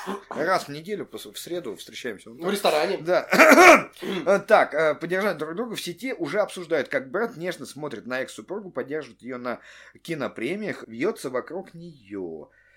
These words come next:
Speaker 1: Джастин, Джастин чувствует, что потратил годы своей жизни на женщину, которая в конечном итоге была влюблена в кого-то другого. Сейчас она практически игнорирует его, поэтому у Джастина есть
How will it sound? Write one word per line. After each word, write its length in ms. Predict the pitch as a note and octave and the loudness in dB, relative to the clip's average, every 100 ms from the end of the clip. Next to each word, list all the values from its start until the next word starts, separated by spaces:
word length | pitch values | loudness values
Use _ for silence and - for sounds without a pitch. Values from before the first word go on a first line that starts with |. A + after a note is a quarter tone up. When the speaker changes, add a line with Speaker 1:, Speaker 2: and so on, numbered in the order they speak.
| _ _ | _ _
Speaker 1:
Джастин, 500 | - A3+ G#3+ F3 - _ A#2 | -4 -4 -4 -12 -14 _ -18
Джастин 460 | A2+ C#3+ D#3+ F#3+ | -2 -2 -2 -6
чувствует, 520 | F3+ F#3+ F3+ D#3+ C#3+ - | -14 -14 -8 -6 -6 -8
что 380 | - C#3+ A2+ - - | -8 -6 -6 -10 -4
потратил 560 | B2+ C3 D3+ C#3 A#2+ | -4 -2 -4 -4 -4
годы 280 | A#2+ C#3+ C3+ | -6 -6 -8
своей 340 | G#2 G#2 A2 G2 | -8 -8 -6 -6
жизни 320 | F#2 A#3+ G3+ | -6 -8 -8
на 160 | G#2 G2+ | -10 -8
женщину, 320 | E3 G3 C3+ | -10 -12 -12
которая 320 | - - B2+ | -12 -8 -10
в 40 | - | -10
конечном 420 | A#2 B2 G#2+ G2 | -12 -12 -14 -14
итоге 240 | C#3+ F#3+ | -14 -12
была 280 | B2 A2+ C#3+ - - - - | -6 -4 -4 -6 -20 -20 -16
влюблена 520 | G#2 B2+ D3 C#3+ F3 | -8 -6 -6 -6 -6
в 80 | E3 | -8
кого-то 380 | - G#2+ D3+ E3 | -4 -4 -4 -6
другого. 420 | D#3 D#3+ D3+ A2+ F2+ | -8 -8 -6 -6 -6
Сейчас 320 | - F3+ F3 | -8 -8 -8
она 200 | C3+ A2 | -10 -10
практически 540 | B2 A#2+ - - - | -10 -12 -12 -14 -14
игнорирует 520 | G#2 G#2 C3 F3+ B2 | -12 -8 -6 -6 -8
его, 260 | G#2 A2+ B2+ | -10 -10 -10
поэтому 600 | - F#2 G2 A2+ D#3 E3 | -8 -6 -4 -4 -8 -14
у 60 | A#2 | -8
Джастина 340 | A#2+ C3 C#3 | -8 -8 -12
есть 240 | A#2+ C3+ | -12 -14